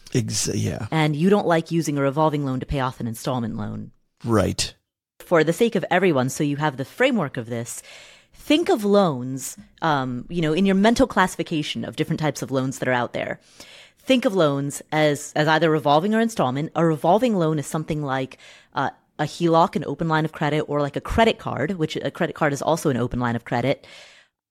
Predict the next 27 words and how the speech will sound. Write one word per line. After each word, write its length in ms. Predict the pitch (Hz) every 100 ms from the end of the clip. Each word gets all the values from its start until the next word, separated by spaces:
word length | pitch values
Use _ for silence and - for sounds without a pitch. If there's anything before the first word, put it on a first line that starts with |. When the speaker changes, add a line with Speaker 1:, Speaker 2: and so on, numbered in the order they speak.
| _ _ _ _ _
Speaker 2:
Those 420 | - 139 185 247 262
type 240 | 262 254
of 100 | 220
revolving 460 | 170 165 202 175 139
loans 460 | 127 123 127 - - - _ _ _ _ _ _ _ _ 180 147
give 300 | - 240 294
you 220 | 254 247 202
a 60 |
certain 540 | 196 - 269 285 285 202
maximum 500 | 185 208 - 214 185
amount 300 | 160 165 170
that 80 |
you 100 | 156
could 200 | 156 156
potentially 720 | - - - 196 196 - 196 170
borrow. 480 | 131 156 143 113
Like 240 | 143 151 139
on 160 | 170
your 120 | 170 156
credit 400 | - 254 254 -
card, 260 | 139 120
for 140 | - 120
example, 600 | 117 135 117 - 123 147 - - _ -
you 140 | 190
could 300 | 180 196 175
potentially 600 | 180 - 196 190 - 156
borrow 720 | 147 120 151 160 147 131 135